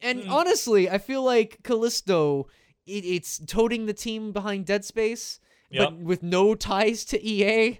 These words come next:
Speaker 2: Right.
Speaker 1: just letting them do their own thing and not f-, shoehorning in a co-op mode or some stupid shit. So, like,
Speaker 2: Though,
Speaker 1: who's,
Speaker 2: look,
Speaker 1: uh, we didn't see anything.
Speaker 2: one thing that did annoy me a little bit was when they had, I can't remember his name right now, but the creative director for the game.
Speaker 1: Right.
Speaker 2: It's like, "We set out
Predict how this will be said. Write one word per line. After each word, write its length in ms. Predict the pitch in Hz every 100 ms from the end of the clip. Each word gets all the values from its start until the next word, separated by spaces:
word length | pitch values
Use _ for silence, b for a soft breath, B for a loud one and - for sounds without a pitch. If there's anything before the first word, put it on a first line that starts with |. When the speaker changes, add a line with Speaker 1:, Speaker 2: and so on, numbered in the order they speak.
| b
Speaker 2:
Right. 140 | 135 117
Speaker 1:
just 120 | 175
letting 320 | 190 190 214
them 160 | 214 190
do 160 | 202
their 180 | 214 208
own 200 | 208 214
thing 280 | 202 202 202
and 80 | 185
not 180 | 190 190
f-, 120 | _ -
shoehorning 760 | - - 190 208 190 202 190 180
in 120 | 190
a 40 |
co-op 440 | 160 - 196 202 190
mode 280 | 202 208 196
or 80 |
some 220 | 196 196 202
stupid 340 | - 220 214
shit. 300 | - 233 226 b b b b -
So, 540 | - 247 226 220 214 -
like, 380 | 233 220 214 - _ _ -
Speaker 2:
Though, 120 | 165 339
Speaker 1:
who's, 100 | 170
Speaker 2:
look, 180 | 143
Speaker 1:
uh, 300 | 233 277 254
we 100 | 240
didn't 160 | 240 208
see 120 | 156
anything. 220 | 120 113
Speaker 2:
one 220 | 160 190 185
thing 160 | 202
that 180 | 190 147
did 120 | 156
annoy 320 | 165 143 139 143
me 120 | 156
a 40 |
little 180 | 156 160
bit 220 | 156 165
was 160 | 143 135
when 140 | 143
they 100 | 139
had, 320 | 135 135 131
I 80 | 117
can't 240 | 117 127 113
remember 220 | 107 107
his 120 | 95
name 160 | 104 101
right 100 | 101
now, 100 | 101
but 80 | 104
the 80 |
creative 300 | 110 120 110
director 360 | 104 104 104 107
for 200 | - 104
the 80 | 101
game. 260 | 104 98 -
Speaker 1:
Right. 180 | 165 143
Speaker 2:
It's 80 | 123
like, 140 | 131 _ _ _
"We 160 | 151 190
set 260 | - 190
out 280 | 165 151 -